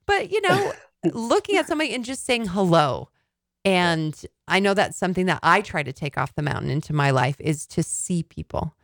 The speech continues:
Speaker 1: and to
Speaker 2: Yeah.
Speaker 1: create those connections.
Speaker 2: So I would say to everybody, figure out what your story is after the event. It's not, again, about how many laps you did. It's about who you were on the mountain.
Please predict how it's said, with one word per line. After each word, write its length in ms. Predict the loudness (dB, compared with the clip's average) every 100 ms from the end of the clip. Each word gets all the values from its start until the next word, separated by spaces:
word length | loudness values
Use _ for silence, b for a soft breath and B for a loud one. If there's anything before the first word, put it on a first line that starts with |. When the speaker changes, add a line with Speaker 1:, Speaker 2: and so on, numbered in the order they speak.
| _ _
Speaker 1:
and 160 | 0 2
to 120 | 0
Speaker 2:
Yeah. 80 | -4 0
Speaker 1:
create 320 | 2 2 0
those 240 | -2 -2
connections. 880 | -4 -2 -2 -4 -4 -4 -4 -6 -8 -16 _ _ _ -4
Speaker 2:
So 120 | 4
I 120 | 4
would 100 | 4
say 220 | 4 2
to 240 | 2 -2 -2
everybody, 720 | -4 -4 0 0 0 -2 -8 -14 _ _ _ _ _ _
figure 320 | -8 -6 0 2
out 160 | 2
what 160 | 2 -4
your 60 |
story 520 | -4 -4 -4 -2 -4 -6
is 360 | -12 -14 -14 -18 _ _ _ _ -6
after 340 | -2 -2 -2
the 200 | -4 -4
event. 460 | -4 -6 -8 -10 -20 -20 _
It's 260 | -6 -2 2
not, 380 | 2 4 0 -2 _ _ -20
again, 540 | 0 4 4 2 -2 -6
about 320 | 0 2 2
how 280 | 0 0 2
many 280 | 0 -2 -4
laps 440 | -2 -2 -4 -10
you 80 | -12
did. 360 | -12 -14 -16 -20 _ _ -8
It's 160 | -6
about 240 | -2 0 0
who 160 | -2
you 220 | -2 -2 -2
were 280 | -2 -2
on 120 | -4 -4
the 80 |
mountain. 320 | -6 -10 -12